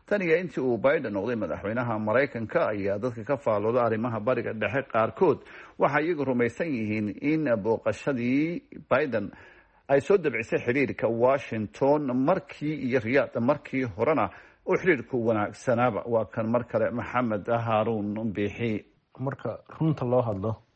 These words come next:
Speaker 2: eh, cilaaqaadka Maraykanku Sacuudiga la leeyahay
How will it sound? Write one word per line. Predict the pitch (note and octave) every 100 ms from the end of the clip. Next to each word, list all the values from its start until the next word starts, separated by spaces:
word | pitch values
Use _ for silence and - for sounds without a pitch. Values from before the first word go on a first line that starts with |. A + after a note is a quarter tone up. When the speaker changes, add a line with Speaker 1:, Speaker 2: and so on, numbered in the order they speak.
| _ G#2+
Speaker 2:
eh, | G#2+ A2
cilaaqaadka | A2+ A#2 C3+ A#2+ A2+
Maraykanku | A2+ B2 A2+ A2
Sacuudiga | - A2 B2 A2+ A2
la | A#2
leeyahay | A2+ G#2+ G2 A2+